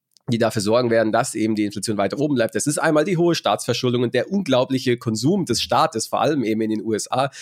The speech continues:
der weiterhin eben den Konsum dann insgesamt gesamtwirtschaftlich am Laufen hält.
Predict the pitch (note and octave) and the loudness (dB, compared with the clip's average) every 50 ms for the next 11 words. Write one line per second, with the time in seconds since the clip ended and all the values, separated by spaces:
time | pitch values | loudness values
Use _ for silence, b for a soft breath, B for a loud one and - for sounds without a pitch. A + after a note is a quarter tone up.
0 | B B B _ G#2+ G2+ G#2+ B2+ C3+ C3 B2 A#2+ A#2+ B2 A#2 - B2 B2+ B2 A2+ | B B B _ 0 2 2 2 2 2 2 2 2 0 0 2 0 0 0 0
1 | A2+ A#2 A#2 - - A2+ G#2+ G#2 A2 C3 C#3+ C#3+ C#3 C3+ _ B2 A2+ A2 G#3+ A3 | 0 -2 -2 -2 -2 -2 -2 0 0 2 2 2 0 0 _ -2 0 2 0 -2
2 | - _ C#3 A2 A#2+ A2+ A2+ - B2 - A#2 D3+ E3+ - - G#2+ - - G#2 G2 | 0 _ 0 0 0 0 0 -6 -4 -2 -2 -2 -2 -2 -4 -4 -2 -2 -4 -4
3 | - - G#2+ G2+ - B B B B B B G#2 G2+ G2+ F#2 F2+ G#2 - A2+ G#2+ | -4 -4 -4 -6 -6 B B B B B B -4 -2 0 0 0 0 -2 -4 -2
4 | - A#2+ C3+ - - | 0 0 0 0 -4